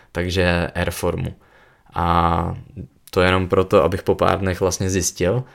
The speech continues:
že v té R formě tak se mi píše mnohem pomalejc. Takže už jsem to nechal potom jenom v té ich formě, kdy ta moje hlavní postava vypráví ten příběh. A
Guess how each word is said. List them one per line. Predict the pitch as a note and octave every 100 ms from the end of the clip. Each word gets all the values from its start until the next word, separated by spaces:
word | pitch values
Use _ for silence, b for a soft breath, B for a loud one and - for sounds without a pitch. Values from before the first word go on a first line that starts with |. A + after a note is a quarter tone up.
| B B -
že | F#2 F2+
v | -
té | F#2+ F2+
R | F2
formě | - F#2 F2+ F2+ F#2+
tak | F2+
se | G2
mi | F#2
píše | F#2 E2+ F#2
mnohem | F#2 F#2+ F2+
pomalejc. | F2 F2 C#2 - - b b b
Takže | - F2+ F2+ F2+ F2+
už | F2+
jsem | - F2
to | F#2
nechal | F2+ F2+
potom | F2 F#2 F#2
jenom | F2+ F2
v |
té | -
ich | D#2+ E2+
formě, | - F#2 G2 B2+ F3+ B B B B
kdy | G#2+ F#2 F2+
ta | F2+
moje | F2+ F#2 F2+
hlavní | F2 F2+ F2+ F2
postava | F2 - F2+
vypráví | F2 F#2 F2 F2
ten | F2
příběh. | E2+ D#2 - - - b b b b b -
A | F2 F2 E2+ E2+